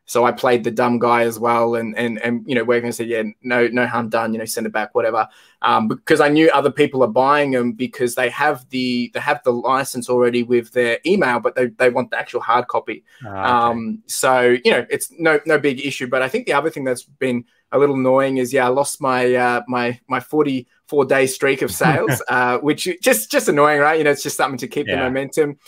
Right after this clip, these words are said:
Speaker 1: And, you know, just, just the inconsistent, not with in terms of the sales, but just eBay of lately, like, they, they must have done an upgrade.
Speaker 2: Yeah, they
Speaker 1: And,
Speaker 2: did.
Speaker 1: you know, when I go to send out offers, you know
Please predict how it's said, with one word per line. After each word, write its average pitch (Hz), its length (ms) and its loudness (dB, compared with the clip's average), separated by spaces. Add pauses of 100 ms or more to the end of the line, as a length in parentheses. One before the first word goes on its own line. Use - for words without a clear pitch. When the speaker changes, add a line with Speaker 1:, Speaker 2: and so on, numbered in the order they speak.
(360)
Speaker 1:
And, 143 320 2 (120)
you 190 80 -4
know, 196 80 -6
just, 247 400 -4
just - 260 -8
the 254 160 -4 (100)
inconsistent, 165 760 -6
not 190 200 0
with 180 140 0
in 135 80 -4
terms 147 240 -4
of 123 60 -10
the 120 40 -10
sales, 151 500 0
but 143 200 2
just 185 240 2 (380)
eBay 214 340 2
of 139 140 0
lately, 151 320 2
like, 139 260 0 (100)
they, 170 300 0
they 170 100 0
must 202 220 -2
have 190 80 -6
done 170 140 2
an 139 160 -2
upgrade. 139 640 2 (280)
Speaker 2:
Yeah, 98 80 -6
they 143 200 4
Speaker 1:
And, 139 100 -4
Speaker 2:
did. - 160 -8
Speaker 1:
you 151 80 -2
know, 143 100 4
when 151 160 2
I 147 100 2
go 165 200 6
to 170 80 0
send 151 260 0
out 131 220 2
offers, 143 560 0
you 143 60 -8
know 135 260 0